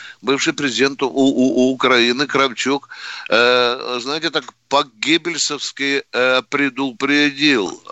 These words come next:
Москву о том, что если, э, Москва будет так себя вести, то, э, Украина предпримет радикальные меры.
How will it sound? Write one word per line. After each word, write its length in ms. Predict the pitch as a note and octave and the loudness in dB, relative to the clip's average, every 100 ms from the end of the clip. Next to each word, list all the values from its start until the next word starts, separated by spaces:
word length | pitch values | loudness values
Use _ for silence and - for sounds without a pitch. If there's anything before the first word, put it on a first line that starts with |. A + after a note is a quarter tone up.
| F#2 | -4
Москву 760 | A2+ A2 - - C3 F#3 F#3+ - - - - - | 0 0 0 -6 -4 -2 -4 -8 -12 -10 -6 0
о 160 | A#2 | 0
том, 340 | A#2+ E3 D#3+ C3 | 0 -4 -2 -4
что 240 | - B2+ | -2 0
если, 960 | A#2+ G#2 B2+ D#3 - A2 A#2+ A#2+ A2+ - | 0 0 2 2 0 -4 -2 0 0 0
э, 320 | G2 G#2 G2+ | 0 0 0
Москва 720 | G2+ A2+ - - B2+ C#3 A#2 | -2 -2 -4 -2 2 2 0
будет 420 | G2 B2 A2 G#2 - | -4 -10 -8 -10 -4
так 260 | A#2+ A#2 - | -2 -2 -4
себя 420 | G#2+ F#2 A2+ G2 | -8 -4 -2 -2
вести, 580 | F2+ F#2+ - F3 G#3 F#3 - - - _ | -4 -6 -2 0 0 -2 -10 -16 -18 _
то, 520 | A#2+ D3 F3+ G3 G3 | 0 4 4 4 2
э, 180 | A#2 A#2+ B2 | 0 0 0
Украина 600 | B2 A2 A2 A2+ E3 F3 | -4 -2 0 0 0 -2
предпримет 800 | D#3 - G#2+ - G#2+ B2+ C#3+ C#3 - - _ | 0 -2 -2 0 0 2 0 -2 -10 -20 _
радикальные 1160 | - A#2+ C#3+ D#3+ E3 D#3+ E3 B2+ A2+ A#2 A#2+ B2 | 0 4 4 4 2 -4 -10 -8 -6 -6 -10 -10
меры. 280 | A2 D#2 | -10 -10